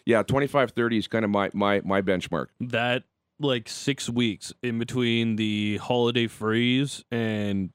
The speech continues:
Speaker 2: the All-Star
Speaker 1: <laughs>
Speaker 2: session, that feels like the part that's the biggest slog.
Speaker 1: Oh,
Speaker 2: Because,
Speaker 1: yeah,
Speaker 2: like you
Speaker 1: oh,
Speaker 2: mentioned,
Speaker 1: man.
Speaker 2: the weather's been not good.
Speaker 1: Yeah.
Speaker 2: Uh, you know that you've got one more break.
Speaker 1: Yep.
Speaker 2: A lot of teams are either we're in or we're out.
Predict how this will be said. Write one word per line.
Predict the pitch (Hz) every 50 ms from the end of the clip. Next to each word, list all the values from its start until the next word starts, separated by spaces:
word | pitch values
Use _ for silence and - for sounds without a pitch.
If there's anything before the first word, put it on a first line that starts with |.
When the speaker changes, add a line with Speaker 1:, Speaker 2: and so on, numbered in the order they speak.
| _ _ -
Speaker 2:
the | - 120 120 113
All-Star | 98 101 107 - - 135 127 135 143 147 135 -
Speaker 1:
<laughs> | 110
Speaker 2:
session, | - - 139 139 135 - 170 170 180 180 160 143 - -
that | 123 127 127
feels | - - 143 139 143 135
like | 143 135 113
the | 123 113
part | - 127 120 117 104
that's | 113 104 -
the | - 110
biggest | 101 104 101 95 92 - -
slog. | - - 80 80 - - 85 -
Speaker 1:
Oh, | _
Speaker 2:
Because, | - - 123 151
Speaker 1:
yeah, | - -
Speaker 2:
like | - 113
you | 110
Speaker 1:
oh, | 101
Speaker 2:
mentioned, | 165 165 165 165 160 -
Speaker 1:
man. | -
Speaker 2:
the | - 120
weather's | 120 123 131 147 165 156
been | - 127 127 - 123
not | 123 127 131 139 117
good. | 135 117 104 92 92 110
Speaker 1:
Yeah. | - 104 98 82 69 - - _ _ _ _ _ _ _ _ -
Speaker 2:
Uh, | 107 113 101 101 -
you | - 127 139 143
know | 143 143 160 190
that | 180 170
you've | 165 165 151 131
got | 139 139 135 117
one | 120 127 131
more | 139 135 131
break. | 123 123 120 113 113 123 135 - - _ _ - -
Speaker 1:
Yep. | 80 76 - - _ _ -
Speaker 2:
A | - 104
lot | 110 113 117 120
of | 123 117
teams | - 123 123 131 135 117
are | 127 120
either | 117 117 113 113 110 107 107 - _ _ _ _ _ _ _ -
we're | - 101 104 107
in | 113 120
or | 127 127 127 127
we're | 131 143 156 147 123 113 113
out. | 127